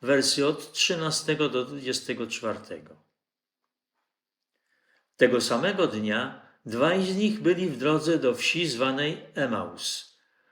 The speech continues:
oddalonej o sześćdziesiąt stadiów od Jeruzalem. Rozmawiali oni ze sobą o tym wszystkim, co się wydarzyło.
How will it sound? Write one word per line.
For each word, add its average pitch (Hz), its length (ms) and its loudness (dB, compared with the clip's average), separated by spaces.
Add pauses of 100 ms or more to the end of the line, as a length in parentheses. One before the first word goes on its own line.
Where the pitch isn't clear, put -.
(140)
oddalonej 175 760 2
o 175 80 4
sześćdziesiąt 160 680 0
stadiów 135 580 0
od 123 320 -6 (120)
Jeruzalem. 104 680 -2 (960)
Rozmawiali 185 680 4
oni 196 220 4
ze 156 180 4
sobą 165 420 2
o 123 60 2
tym 196 280 -2
wszystkim, 180 720 -2 (260)
co - 140 -4
się 151 160 0
wydarzyło. 101 680 -4